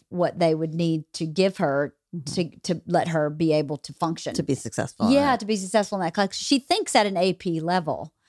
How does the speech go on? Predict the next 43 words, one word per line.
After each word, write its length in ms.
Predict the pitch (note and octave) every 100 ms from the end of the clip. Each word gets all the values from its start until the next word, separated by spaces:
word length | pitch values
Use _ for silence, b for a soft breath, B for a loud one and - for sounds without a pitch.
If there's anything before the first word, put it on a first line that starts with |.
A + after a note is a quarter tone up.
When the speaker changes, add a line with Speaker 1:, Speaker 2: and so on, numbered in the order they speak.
| B
Speaker 2:
Mm-hmm. 220 | B D#3 C3
Speaker 1:
Sometimes 440 | - A#3+ A#3 A#3+ A3
she 100 | A3
has 140 | G3
a 40 | F3+
hard 200 | F3 E3+
time 240 | F#3 D#3+
expressing 760 | B2+ D#3 - - A#3 B3 G#3+ F3
herself 640 | E3+ D#3+ - A#2+ A2 - _ _ _
at 140 | - F3
an 100 | E3
A 160 | E3+
P 140 | E3 F#3
level 480 | E3+ F3+ E3 D#3+ - _ _ _ -
in 460 | G3 F#3+ F#3 E3+ - _ _ _ -
a 60 |
pressured 640 | F3+ - G3+ F3+ - F3+ D#3+
situation. 720 | - E3 - B2+ E2+ - -
Speaker 2:
Right. 240 | G#2+ C#3 -
Speaker 1:
Right? 360 | - G3 A3 C#4
If 140 | F#3+ C4
you're 80 | C#4
just 240 | B3 -
talking 460 | - F3+ F3+ C4+ C#4+
about 440 | C4 C#4+ D4+ -
what 140 | B3
she's 280 | A3+ C4 A3+
learned 420 | A3+ A3+ B3 B3+
in 200 | A3+ G3
the 100 | F#3 E3+
Speaker 2:
Right. 60 |
Speaker 1:
living 240 | F3 F#3+ G#3+
room 260 | A3 A3
or 60 | F#3
at 80 | E3+
the 80 | E3
dinner 200 | F3+ G3+
table, 380 | B3 A#3+ C4+
you 80 | B3
go, 160 | G3+ G3
"Wow, 720 | F3 E3+ A3 C4+ F4 F#3+ D#3+ b b
she 220 | - - D4+
gets 340 | F4 A#3+ -